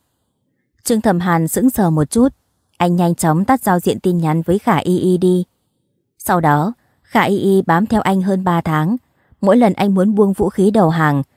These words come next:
anh lại nhớ đến dòng cáp kia. Cuối cùng anh đã trở thành người đàn ông lạnh lùng,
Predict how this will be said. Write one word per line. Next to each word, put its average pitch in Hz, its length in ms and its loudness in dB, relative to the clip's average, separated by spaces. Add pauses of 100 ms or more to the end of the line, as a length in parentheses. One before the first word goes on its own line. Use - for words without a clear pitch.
(280)
anh 202 160 0
lại 208 180 0
nhớ 175 200 4
đến 175 260 2
dòng 180 220 0
cáp 233 260 -2
kia. 190 240 0 (800)
Cuối 202 140 4
cùng 196 280 2
anh 202 140 0
đã 208 140 -2
trở 226 200 0
thành 170 240 -2
người 170 140 2
đàn 160 180 0
ông 196 240 0
lạnh 190 260 0
lùng, 156 260 2